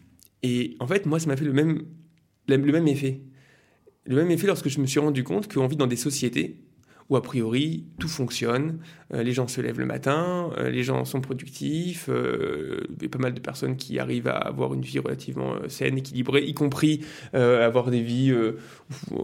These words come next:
euh, c'est en essayant d'être des gens bien et tout. Mais il y a une disparition, en fait. Il y a eu une disparition. Il y a quelque chose de fondamental,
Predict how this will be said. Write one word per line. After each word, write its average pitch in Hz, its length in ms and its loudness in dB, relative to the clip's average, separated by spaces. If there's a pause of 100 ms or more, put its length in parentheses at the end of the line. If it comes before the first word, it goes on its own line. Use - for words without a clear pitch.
euh, 131 160 0
c'est 135 120 0
en 123 80 2
essayant 117 200 2
d'être 123 140 4
des 120 100 6
gens 120 160 6
bien 127 260 6
et 117 80 2
tout. 196 320 0 (1600)
Mais 135 560 4 (160)
il 131 80 0
y - 20 8
a 147 40 6
une 151 100 4
disparition, 131 540 -4
en - 40 -8
fait. - 360 -16 (200)
Il 123 80 -2
y 127 40 6
a 123 40 6
eu 143 60 6
une 143 140 4
disparition. 131 640 -4
Il - 60 -6
y 131 40 0
a 117 60 0
quelque 131 160 0
chose 139 220 2
de 123 60 -4
fondamental, 139 840 2